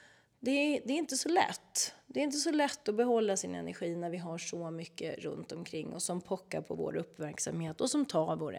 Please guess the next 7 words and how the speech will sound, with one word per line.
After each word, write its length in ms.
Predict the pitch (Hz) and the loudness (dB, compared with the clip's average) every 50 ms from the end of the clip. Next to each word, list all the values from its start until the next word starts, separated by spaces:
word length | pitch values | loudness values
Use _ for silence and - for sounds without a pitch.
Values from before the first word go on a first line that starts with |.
| - - | -8 -8
energi. 400 | - - - - 165 151 - - - - - - - - - - - _ | -10 -10 -8 -6 -4 -4 -4 -6 -10 -16 -20 -18 -18 -18 -18 -20 -2 _
Och 140 | - 233 220 | 4 4 4
därför 680 | 202 208 269 269 269 262 240 233 233 - - 175 170 | 6 8 12 12 12 12 12 10 6 2 2 2 4
så 340 | 156 - - 185 175 165 - - | 4 4 4 4 4 4 2 0
har 300 | - - 180 160 156 156 | -2 2 2 4 4 4
jag 320 | 160 160 151 147 151 - - - | 2 2 2 0 0 -2 -2 -2
skapat 800 | - - - - 180 165 147 151 - - 131 135 139 - - | -2 -2 0 2 2 2 2 0 -2 -2 -2 -2 -2 -4 -8